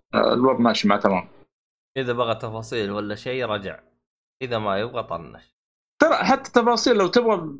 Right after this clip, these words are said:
Speaker 1: تحصل ما شاء الله ناس يعني ما هم مقصرين في ال-، النت يعني شارح لك مثلًا شخصية طلعت، ما أنت عا-، طلعت في نيو فيفتي تو أول مرة مثلًا، وطلعت بعدين في ريبيرث. ما أنت عارف من هي.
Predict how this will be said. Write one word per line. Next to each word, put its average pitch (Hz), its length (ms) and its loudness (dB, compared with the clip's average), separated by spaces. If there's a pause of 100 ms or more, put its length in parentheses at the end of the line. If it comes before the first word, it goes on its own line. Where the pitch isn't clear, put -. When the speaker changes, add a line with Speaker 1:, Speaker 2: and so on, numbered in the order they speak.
(160)
Speaker 1:
تحصل - 340 2
ما 165 100 4
شاء 196 160 2
الله 190 100 4
ناس 180 260 2
يعني 151 160 4
ما 160 100 4
هم 175 140 2
مقصرين 151 400 2
في 120 60 2
ال-، 107 140 2
النت 117 380 2
يعني 98 240 0
شارح 156 320 4
لك 156 200 2 (280)
مثلًا 175 200 4
شخصية 196 380 4
طلعت، 156 500 2
ما 165 100 2
أنت 160 100 2
عا-، 135 420 4
طلعت 147 300 2
في 156 80 0
نيو 147 100 2
فيفتي 139 140 -4
تو 143 180 4
أول 131 220 4
مرة 127 300 4
مثلًا، 120 440 0 (460)
وطلعت 190 340 4
بعدين 170 240 4
في 147 80 2
ريبيرث. 113 300 2 (540)
ما 277 60 6
أنت 269 140 2
عارف 208 240 4
من 165 180 2
هي. 95 240 -4